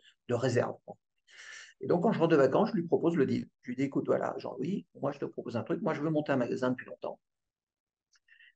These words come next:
Euh, j'ai tout, tout est dans ma tête,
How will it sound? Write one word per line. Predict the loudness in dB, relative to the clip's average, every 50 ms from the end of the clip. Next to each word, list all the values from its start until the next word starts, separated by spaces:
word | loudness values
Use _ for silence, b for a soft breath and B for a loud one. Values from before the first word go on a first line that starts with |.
| _ -4 0
Euh, | 2 4 4 4 2 2
j'ai | 0 -2 -4 -6 -8 _ _ _ _
tout, | -8 -6 -2
tout | 2 2 2 2 0 0 0 4 4
est | 4
dans | 6 6
ma | 6 4 4
tête, | 4 2 2 0 0 -4 -16 -20